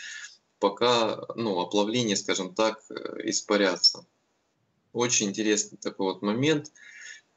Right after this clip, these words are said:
М, вот все думают, тут наши предки были дураки, вот, не задумывались об этом. Вот, пожалуйста, автор вырезал и поставил вот как в систему магнетрона. Так,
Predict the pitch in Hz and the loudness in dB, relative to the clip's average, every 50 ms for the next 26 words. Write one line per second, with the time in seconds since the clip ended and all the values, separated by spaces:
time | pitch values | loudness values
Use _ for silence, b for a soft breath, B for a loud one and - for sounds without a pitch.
0 | _ - 101 101 104 104 104 104 - - - - - - 101 - - - _ _ | _ -4 0 2 4 4 4 2 0 -2 -6 -8 -4 -2 -2 -2 -2 -6 _ _
1 | _ _ _ _ - - - - - - 127 117 104 113 110 107 104 101 - 110 | _ _ _ _ -10 -4 0 2 4 4 2 2 2 2 2 4 2 2 0 -2
2 | 104 - 107 104 101 98 - - 98 95 - - 101 95 - - - - - 101 | -4 -2 0 2 2 2 0 -2 -4 -4 -4 -2 -2 -2 -2 -4 -10 -10 -10 -8
3 | 90 92 90 95 98 107 107 - - 165 160 160 147 139 127 - - 104 95 92 | -8 -6 -4 0 0 0 0 0 2 2 4 4 4 2 0 -2 -4 -4 -4 -2
4 | 90 95 92 92 110 143 156 151 143 143 135 131 127 - - 123 120 117 120 113 | -2 -2 -2 0 0 2 4 4 4 6 6 4 4 4 2 0 0 0 -2 -4
5 | - - 107 104 98 _ _ _ _ _ _ _ _ _ _ _ _ _ _ - | -4 -8 -14 -18 -18 _ _ _ _ _ _ _ _ _ _ _ _ _ _ -10
6 | - - 110 113 113 107 - 110 107 98 101 95 90 87 87 - - - 92 92 | -8 -4 0 0 0 2 2 2 2 4 4 2 2 0 -2 -6 -8 -8 -6 -6
7 | 90 90 - - 85 90 95 107 131 143 135 123 113 101 101 95 90 92 - - | -6 -8 -8 -8 -8 -6 -2 0 2 4 4 2 2 0 -2 -2 -2 -4 -8 -10
8 | 95 - - - 120 110 95 92 92 - - 95 - _ - - - - - - | -8 -6 -2 -2 0 0 -2 -4 -6 -6 -8 -8 -8 _ -16 -12 -10 -8 -6 -4
9 | - 104 98 95 95 95 90 92 92 95 92 - - 87 87 87 - 95 - - | -2 -2 -2 -2 -2 -4 -4 -4 -6 -8 -8 -8 -8 -8 -8 -8 -10 -14 -20 -20
10 | - B B B B B B B B B B B B B B B B B B B | -18 B B B B B B B B B B B B B B B B B B B
11 | B B B B B B B B _ _ _ _ _ _ _ _ _ _ - 156 | B B B B B B B B _ _ _ _ _ _ _ _ _ _ 2 4
12 | 156 151 143 131 123 120 B | 4 6 6 4 2 0 B